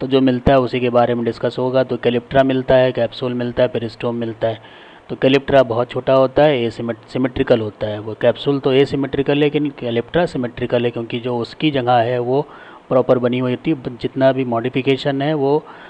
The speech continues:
इस calyptra वाले portion के बाद से होता है।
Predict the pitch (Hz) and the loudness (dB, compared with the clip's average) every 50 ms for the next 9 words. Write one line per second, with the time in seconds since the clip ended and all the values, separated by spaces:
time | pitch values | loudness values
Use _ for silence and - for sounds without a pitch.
0 | - - - _ - - - 143 143 143 - - - - - - 127 117 - 123 | -20 -20 -20 _ -12 -8 -2 -2 -2 -2 -2 -8 -12 -10 -8 -8 -8 -6 -4 -4
1 | 120 123 120 - - 143 131 135 127 139 135 135 - 123 120 - - 127 131 123 | -4 -4 -4 -2 -2 0 2 2 2 2 0 0 -2 -2 -2 -2 -6 -6 -4 -4
2 | 131 120 110 120 117 117 117 - - - 135 117 113 107 - - 110 107 104 - | -4 -2 0 2 4 4 2 2 0 -2 0 -2 -2 -2 -4 -4 -6 -6 -6 -8
3 | - - | -14 -20